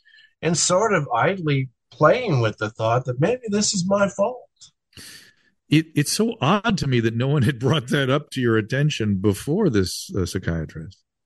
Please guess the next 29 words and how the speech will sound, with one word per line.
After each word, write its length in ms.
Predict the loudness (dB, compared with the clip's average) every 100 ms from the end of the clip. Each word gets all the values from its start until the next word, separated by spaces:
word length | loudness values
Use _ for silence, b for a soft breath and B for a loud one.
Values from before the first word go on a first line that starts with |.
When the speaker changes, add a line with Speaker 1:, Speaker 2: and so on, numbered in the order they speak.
| _
Speaker 1:
No. 300 | 2 2 2 -2
Speaker 2:
Weird. 320 | -2 -2 -14 _ _
Speaker 1:
Couldn't 260 | 0 0 0
figure 320 | 0 0 0
the 140 | 0
damn 300 | 0 0 0 0
thing 240 | 0 2
out. 300 | 0 0 -4 _ _ _ _ _ _ _ 2
Speaker 2:
Did 180 | 4 4
you 80 |
Speaker 1:
Couldn't 20 | 0
Speaker 2:
see 440 | 0 0 0 -2
Speaker 1:
figure 160 | -2 -2
Speaker 2:
people 140 | 0 2
Speaker 1:
the 100 | 2
Speaker 2:
with 80 | 2
Speaker 1:
damn 180 | 0
Speaker 2:
the, 160 | 2 2
Speaker 1:
thing 120 | 0 -4 _ -20 -8
Speaker 2:
the 100 | 2
Speaker 1:
out. 60 | 4
Speaker 2:
right 160 | 4 0
letter? 220 | -4 -4
Did 200 | -2 2
you 100 | 2
see 220 | 2 -4
people 320 | 2 2 2 0
with 200 | -2 0
the 320 | 0 0